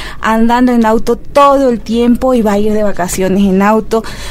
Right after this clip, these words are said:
va a ir a su trabajo en auto, va a ir a recoger a sus hijos si tuviera auto, a su, a su mamá en auto, y ella va a seguir haciendo emisiones. Entonces ella se va a justificar diciendo que está pagándome a mí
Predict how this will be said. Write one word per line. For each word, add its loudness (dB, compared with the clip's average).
va -2
a 2
ir 2
a 0
su -4
trabajo 0
en 0
auto, 0
va 0
a 0
ir 2
a 0
recoger 0
a 0
sus -4
hijos -2
si -4
tuviera -2
auto, 0
a 0
su, -6
a -2
su 0
mamá 2
en 0
auto, 0
y -2
ella 2
va 0
a -4
seguir -2
haciendo 0
emisiones. -2
Entonces 0
ella 2
se 0
va 2
a -2
justificar -2
diciendo 0
que -2
está 0
pagándome 2
a 0
mí 2